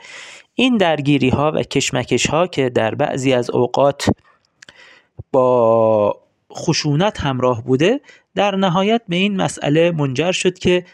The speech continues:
نهاد سلطنت تقویت بشه و احزاب و گروه‌ها و نهادهای سیاسی سنتی و صنفی سنتی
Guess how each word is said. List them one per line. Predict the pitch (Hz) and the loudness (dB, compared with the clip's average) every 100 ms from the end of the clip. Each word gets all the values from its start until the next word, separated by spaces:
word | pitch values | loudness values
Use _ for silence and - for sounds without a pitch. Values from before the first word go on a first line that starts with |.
| _ - | _ -6
نهاد | 135 123 143 131 | -4 -2 -2 -4
سلطنت | - 120 127 135 131 | -6 -8 -6 -8 -8
تقویت | 123 120 - 139 196 | -8 -10 -8 -8 -8
بشه | - 165 160 160 160 _ _ - 120 | -8 -8 -8 -10 -12 _ _ -10 -2
و | 160 202 208 _ _ - | 0 -2 -6 _ _ -8
احزاب | 135 127 139 180 226 _ - | -6 -4 0 0 -2 _ -6
و | 131 | -4
گروه‌ها | 127 123 123 123 127 165 202 - _ _ | -4 -2 -4 -4 -2 -2 -2 -8 _ _
و | 139 | -4
نهادهای | 120 107 120 113 139 175 151 | -4 -2 -4 -2 -2 0 0
سیاسی | - 117 113 - 127 | -2 0 0 0 0
سنتی | 117 - 113 113 - 120 | 0 -2 -2 -2 -2 -2
و | |
صنفی | 107 - 113 - | 0 -2 -4 -4
سنتی | 123 - 143 147 175 220 | -4 -2 0 0 0 -2